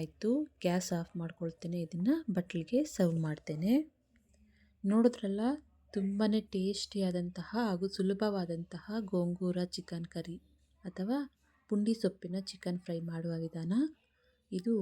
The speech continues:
ಚಪಾತಿಗೆ, ಅನ್ನಕ್ಕಂತೂ ತುಂಬಾನೇ ಟೇಸ್ಟಿಯಾಗಿರುತ್ತೆ. ಅಥವಾ ಬಿರಿಯಾನಿ, ಗೀ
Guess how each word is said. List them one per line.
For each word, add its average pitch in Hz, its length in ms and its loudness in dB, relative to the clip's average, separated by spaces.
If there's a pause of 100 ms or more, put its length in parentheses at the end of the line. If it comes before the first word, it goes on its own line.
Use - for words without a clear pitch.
(420)
ಚಪಾತಿಗೆ, 185 680 -4 (100)
ಅನ್ನಕ್ಕಂತೂ 175 540 -4 (120)
ತುಂಬಾನೇ 175 340 0 (120)
ಟೇಸ್ಟಿಯಾಗಿರುತ್ತೆ. 165 1000 -6 (580)
ಅಥವಾ 214 300 -2 (240)
ಬಿರಿಯಾನಿ, 185 580 2 (760)
ಗೀ 196 100 6